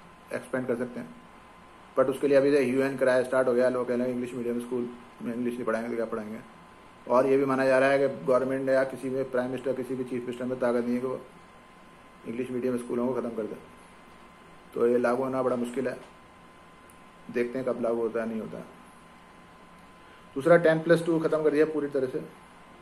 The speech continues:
और subject से वो compulsory भी ख़त्म कर दिए, सब तीनों टी-, subjects को बराबर कर दिया गया। अब कोई भी लड़का science, physics के साथ, chemistry के साथ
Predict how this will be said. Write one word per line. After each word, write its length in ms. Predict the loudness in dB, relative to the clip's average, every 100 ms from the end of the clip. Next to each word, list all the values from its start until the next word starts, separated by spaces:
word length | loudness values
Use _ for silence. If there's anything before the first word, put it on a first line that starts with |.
| -20 -20 -20 -20 -20 -20 -20 -20 -20 -20 -20 -20 -20 -20 -20 -4
और 280 | 2 2 2 -6 -20 -20 -20 -20 -20 -20 -20 -12 -8 -8 -10 -8 -2
subject 420 | 2 4 2 2
से 60 |
वो 140 | 0 0 -2 -12
compulsory 380 | -8 -2 0 0
भी 120 | 0
ख़त्म 140 | 0 0
कर 100 | 0
दिए, 200 | 2 0
सब 240 | 0 -4 -6
तीनों 220 | -6 -4
टी-, 180 | -4 -8 -10 -10 -6
subjects 280 | -2 -2
को 60 | 0
बराबर 260 | 4 4 4
कर 80 |
दिया 160 | -2 -4
गया। 140 | -6 -8 -14 -20 -14 -12
अब 120 | 0
कोई 140 | 2
भी 60 | 4
लड़का 240 | 4 4
science, 280 | 2 0 -2 -6 -14
physics 240 | -10 -10 -4
के 100 | 0
साथ, 140 | 0
chemistry 420 | 0 -2 -6 -4 -2
के 80 |
साथ 160 | 2 0